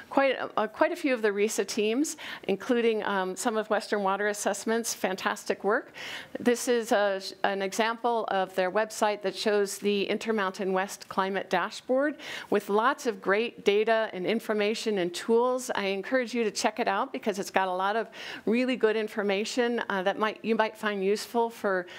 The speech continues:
monitoring drought and drought forecasting and drought impacts for Utah.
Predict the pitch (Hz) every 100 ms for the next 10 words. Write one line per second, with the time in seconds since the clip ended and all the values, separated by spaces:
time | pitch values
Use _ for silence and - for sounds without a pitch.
0 | - - 202 220 226 - 214 190 180 185
1 | 202 226 - 190 180 170 190 196 - 214
2 | 208 220 208 - 202 185 175 190 - 202
3 | 202 214 190 - - 190 180 202 180 160